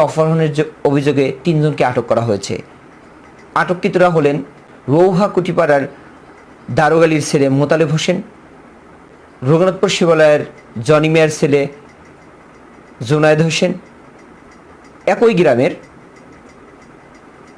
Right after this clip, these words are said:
সবুর হোসেনের ছেলে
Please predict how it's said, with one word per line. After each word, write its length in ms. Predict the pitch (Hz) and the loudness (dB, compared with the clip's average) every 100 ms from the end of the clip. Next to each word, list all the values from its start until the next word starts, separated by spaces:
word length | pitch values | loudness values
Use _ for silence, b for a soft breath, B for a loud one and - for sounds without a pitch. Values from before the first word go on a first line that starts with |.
| - - - - - - - - - - - - - - - - | -20 -20 -20 -20 -20 -20 -20 -20 -20 -20 -20 -20 -20 -20 -18 -6
সবুর 300 | 190 165 170 165 | -2 0 2 2
হোসেনের 340 | 175 175 156 147 | 0 0 -2 -2
ছেলে 240 | - 151 | -2 0